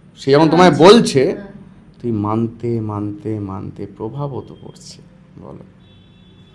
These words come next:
Speaker 1: ভুল ইনফরমেশনে এটা, এইটা ভুল ঠিক না। এই access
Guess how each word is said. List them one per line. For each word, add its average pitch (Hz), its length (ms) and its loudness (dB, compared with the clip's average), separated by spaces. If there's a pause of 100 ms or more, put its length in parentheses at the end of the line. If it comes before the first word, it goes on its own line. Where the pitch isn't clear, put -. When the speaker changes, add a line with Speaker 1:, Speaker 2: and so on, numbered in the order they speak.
(460)
Speaker 1:
ভুল 143 220 2
ইনফরমেশনে 117 760 -2
এটা, 113 180 -4
এইটা 117 460 -4 (100)
ভুল 190 340 2
ঠিক 185 320 -6
না। 135 160 -10 (920)
এই 120 200 -6
access 190 480 0